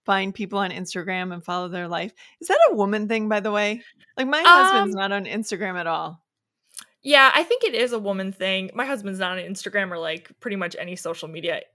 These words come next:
Speaker 2: I think
Speaker 1: Yeah.
Speaker 2: it's just the nature, yeah, to be inquisitive. We're
Speaker 1: Yeah.
Speaker 2: smart. Women are smart. We can figure stuff out. So, yeah, we gotta go be
Speaker 1: <laughs>
Speaker 2: detectives on social media for stuff.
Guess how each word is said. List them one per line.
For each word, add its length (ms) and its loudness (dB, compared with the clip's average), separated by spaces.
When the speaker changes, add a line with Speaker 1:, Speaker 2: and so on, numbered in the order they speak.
Speaker 2:
I 80 2
think 60 -2
Speaker 1:
Yeah. 80 2
Speaker 2:
it's 200 -10
just 280 -2
the 100 2
nature, 400 -2
yeah, 440 0
to 120 -6
be 160 -4
inquisitive. 720 -6
We're 200 -2
Speaker 1:
Yeah. 120 0
Speaker 2:
smart. 340 0
Women 280 -6
are 120 -2
smart. 340 -2
We 100 -4
can 160 -10
figure 240 -8
stuff 260 -10
out. 240 -6
So, 340 -6
yeah, 280 0
we 100 -8
gotta 180 4
go 140 0
be 140 -6
Speaker 1:
<laughs> 120 -6
Speaker 2:
detectives 380 -6
on 220 -2
social 320 -8
media 340 -4
for 80 -12
stuff. 340 -12